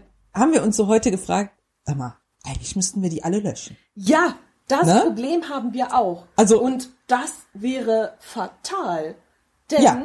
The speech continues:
Speaker 2: wir müssen so oft Sachen nachvollziehen.
Speaker 1: Korrekt.
Speaker 2: Auch was zum Beispiel, ähm, Absprachen angeht, die getroffen wurden. Oder wenn uns jemand geschrieben hat, bla bla bla, ich möchte irgendwas verschieben. Oder ich möchte,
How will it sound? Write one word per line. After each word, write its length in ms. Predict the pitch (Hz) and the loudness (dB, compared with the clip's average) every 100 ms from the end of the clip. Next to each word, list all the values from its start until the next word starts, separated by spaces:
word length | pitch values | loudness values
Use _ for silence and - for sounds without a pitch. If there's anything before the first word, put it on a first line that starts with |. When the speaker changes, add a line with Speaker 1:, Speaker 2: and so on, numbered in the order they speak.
| 370 220 | -8 -10
Speaker 2:
wir 200 | 185 320 | -2 2
müssen 540 | 330 339 - 262 247 247 | 2 2 0 -2 -2 -2
so 480 | 180 196 370 403 - | -2 0 0 -2 -4
oft 360 | 320 330 - - | -4 -4 -10 -4
Sachen 380 | 240 285 240 214 | -2 -2 -6 -4
nachvollziehen. 680 | 226 285 - 214 - - | -4 -6 -6 -6 -4 0
Speaker 1:
Korrekt. 400 | 220 196 143 - - - - | 4 4 2 -4 -14 -4 0
Speaker 2:
Auch 240 | 240 - | 0 2
was 240 | 208 208 - | 0 0 -2
zum 160 | 220 190 | -2 2
Beispiel, 640 | 185 185 - 190 175 175 170 | 2 0 -4 0 2 2 0
ähm, 440 | 165 160 151 165 - _ _ - | 0 -2 -6 -10 -14 _ _ -2
Absprachen 920 | 226 - - 196 196 196 202 202 185 | 0 -2 -2 2 2 2 -2 -2 0
angeht, 880 | - 185 185 180 185 180 180 175 202 | 2 4 2 4 4 6 4 -2 -2
die 80 | |
getroffen 640 | 180 202 - 202 196 202 170 | -2 -2 -2 -4 0 -2 0
wurden. 640 | 185 175 175 180 180 175 - - - | 2 2 2 2 0 -2 -12 -4 4
Oder 340 | 214 202 185 | 6 6 6
wenn 140 | 190 | 6
uns 180 | 190 185 | 4 2
jemand 280 | 196 175 175 | 0 0 -2
geschrieben 440 | 180 - 208 185 180 | -4 -2 -2 -2 -2
hat, 300 | 175 175 170 | -2 -2 0
bla 160 | 170 | 0
bla 160 | 175 170 | 2 2
bla, 260 | 180 196 185 | 2 2 2
ich 100 | 180 | 0
möchte 760 | 180 175 - 160 156 156 101 - 78 - - | -2 -2 -2 0 0 0 -2 -6 -6 -6 -2
irgendwas 420 | 180 175 185 185 | 0 2 0 -2
verschieben. 800 | - 196 - 240 262 240 254 - - - - | -2 0 4 4 6 4 2 -2 -14 -2 4
Oder 580 | 214 202 190 185 185 - | 6 6 8 8 6 4
ich 160 | 185 | 2
möchte, 720 | 208 190 185 - 180 165 165 | 4 4 2 0 0 2 2